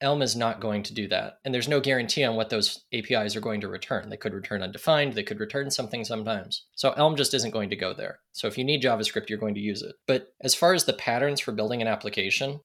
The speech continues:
I feel like for myself, I crossed this line at some point in the last few months where I was able to say, "Elm makes sense and I like it, but I'm primarily a JavaScript developer." And now it's,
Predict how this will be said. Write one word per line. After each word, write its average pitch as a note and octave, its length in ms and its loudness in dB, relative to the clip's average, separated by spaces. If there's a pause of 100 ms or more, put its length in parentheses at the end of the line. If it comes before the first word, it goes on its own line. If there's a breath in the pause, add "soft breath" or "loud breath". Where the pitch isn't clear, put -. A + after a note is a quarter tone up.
I D3 60 2
feel G3+ 240 4
like - 320 2
for - 120 0
myself, D3 640 6
I B2 60 0
crossed - 400 2
this C#3 180 2
line A2+ 340 0
at G#2+ 120 -4
some A2 180 0
point G#2+ 220 -2
in G2+ 40 -8
the G#2+ 60 -2
last G#2 220 0
few A2 160 -2
months G2 480 -2
where G#2 480 0 (160)
I C3+ 60 6
was D#3 220 4
able E3 240 4
to D#3 160 0
say, C3 560 6
"Elm D3+ 200 4
makes E3 280 4
sense B2+ 340 2
and A2+ 100 -4
I G#2+ 60 2
like G2 300 -2
it, - 180 -2 (100)
but B2 120 2
I'm A2+ 300 -2 (100)
primarily B2 480 2
a G#2 40 0
JavaScript G#2+ 460 -4
developer." B2+ 520 0
And A#2 220 -4
now A#2 220 -2
it's, - 380 -4